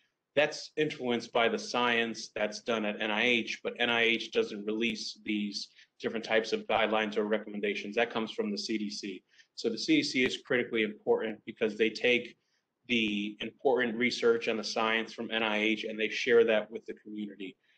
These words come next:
It's very important for us to work with them as well because it allows us to share, uh, recent breakthroughs and new discoveries on the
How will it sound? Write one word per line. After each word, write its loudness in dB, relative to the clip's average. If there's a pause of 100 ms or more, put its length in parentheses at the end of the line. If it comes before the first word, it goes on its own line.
(180)
It's -6
very 6
important 0
for 4
us 0
to 6
work 2
with -4
them 0
as -8
well 4 (340)
because 2
it 0
allows 4
us 0
to -8
share, 2 (360)
uh, 0 (160)
recent -6
breakthroughs 0
and -4
new 0
discoveries -2
on -4
the -10